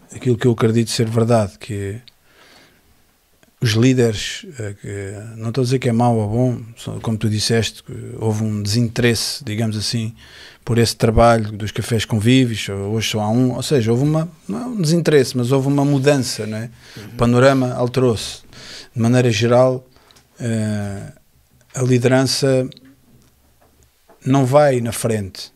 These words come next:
Speaker 1: não sei se me consigo, não
Speaker 2: Claro.
Speaker 1: estou a dizer que é o teu caso, ou, não é isso, não é nada disso. Mas há um bocado aquela, aquela coisa de não ir na frente,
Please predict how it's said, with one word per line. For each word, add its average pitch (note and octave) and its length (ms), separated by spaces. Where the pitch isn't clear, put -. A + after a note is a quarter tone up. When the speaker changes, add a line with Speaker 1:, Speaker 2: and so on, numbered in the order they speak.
Speaker 1:
não G#2+ 100
sei A#2 180
se - 140
me A#2 60
consigo, A2+ 440
não A2 80
Speaker 2:
Claro. A2+ 80
Speaker 1:
estou C3+ 100
a - 20
dizer C3 140
que C#3 80
é C#3+ 40
o C#3 60
teu C3+ 140
caso, B2 400
ou, G2+ 360
não G2+ 120
é A#2 60
isso, A2 200
não G#2 100
é G#2 40
nada G#2+ 240
disso. F#2+ 300
Mas B2 200
há C#3 60
um C#3+ 100
bocado C#3 280
aquela, B2+ 600
aquela B2+ 320
coisa B2+ 420
de A2 640
não E3 180
ir F3+ 100
na D#3 100
frente, A#2 420